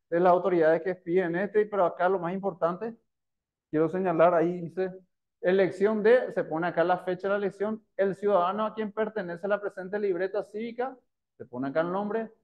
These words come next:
en las elecciones verificadas el día de hoy en la mesa número tanto, fecha tanto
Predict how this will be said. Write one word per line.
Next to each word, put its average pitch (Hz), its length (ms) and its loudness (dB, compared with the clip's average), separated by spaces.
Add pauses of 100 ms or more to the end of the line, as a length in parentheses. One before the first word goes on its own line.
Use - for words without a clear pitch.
(800)
en 165 120 -2
las 180 160 4
elecciones 180 480 0
verificadas 185 600 4
el 175 120 -4
día 180 160 2
de 185 160 2
hoy 190 240 0
en 190 160 -8
la 175 100 0
mesa 165 360 -8
número 170 420 -10
tanto, 214 460 -6 (340)
fecha 160 380 -8
tanto 160 580 -6